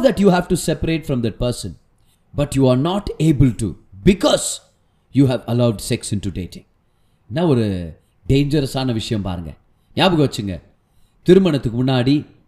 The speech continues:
உடல் உறவுக்கு அனுமதிக்காதீங்க. While you're dating, make a commitment that you both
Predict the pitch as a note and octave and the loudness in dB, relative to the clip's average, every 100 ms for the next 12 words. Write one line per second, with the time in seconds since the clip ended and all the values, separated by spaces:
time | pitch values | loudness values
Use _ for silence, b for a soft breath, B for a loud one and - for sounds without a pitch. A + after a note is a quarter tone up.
0 | _ _ _ - A#2+ D#3+ D3 B2 G#2+ - | _ _ _ -4 2 4 6 4 2 0
1 | A#2 F#2+ G2 A#2 A2 F#2+ G2 F2 F#2 F2 | 0 0 -2 -2 -2 -4 -8 -10 -12 -16
2 | _ _ _ _ _ G#2+ F3 D4 D4 A#3 | _ _ _ _ _ -2 0 2 2 0
3 | C#3 C#3+ D3 - G#2+ - _ _ _ _ | 0 0 -2 -4 -10 -12 _ _ _ _
4 | _ _ - C3+ C4+ A#3+ - C#3 C#3+ C#3 | _ _ -6 -2 0 -2 -4 -2 -2 -4
5 | A2+ G2 F#2 _ _ _ A2+ G#2 B2 G#2+ | -4 -6 -10 _ _ _ -10 -2 -2 2
6 | E3+ B3+ C#4+ | 2 4 2